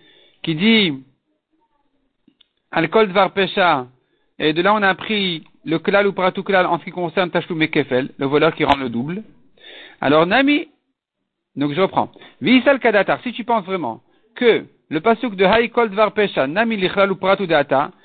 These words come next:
il est, il est étudié comme un klal ou prat, on, on en fait les drachas de klal ou prat. Si c'était comme ça, mirtov rachman alane prate, la Torah aurait dû, euh, écrire ces, ces détails de ce pasuk là, gabeaer klal ou prat,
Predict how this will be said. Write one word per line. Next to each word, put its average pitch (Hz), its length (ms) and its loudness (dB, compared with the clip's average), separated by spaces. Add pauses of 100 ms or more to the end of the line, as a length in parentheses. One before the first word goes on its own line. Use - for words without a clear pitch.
(220)
il 190 180 -2
est, 196 480 4 (600)
il 170 120 -4
est 202 60 4
étudié 208 320 -2
comme 208 160 -2
un 190 80 0
klal 190 240 0
ou 175 60 -4
prat, 139 320 2 (200)
on, - 380 -8
on 160 60 -8
en 170 80 0
fait 202 100 -6
les 190 100 0
drachas 175 300 0
de 165 80 -4
klal 156 220 0
ou 135 40 -2
prat. 120 260 -2 (120)
Si 208 80 -8
c'était 214 160 -2
comme 165 220 0
ça, 107 180 0 (580)
mirtov 208 440 2
rachman 202 400 0
alane 190 320 2
prate, 127 500 -4 (240)
la 139 140 -2
Torah 202 240 4
aurait 185 140 0
dû, 196 360 -4 (800)
euh, - 60 -12 (240)
écrire 190 420 -2 (100)
ces, 139 240 0
ces 131 100 0
détails 185 440 2
de 156 120 -6
ce 170 120 -10
pasuk 170 420 -4
là, 135 280 2 (420)
gabeaer 180 560 2
klal 220 240 0
ou 220 40 -6
prat, 240 280 0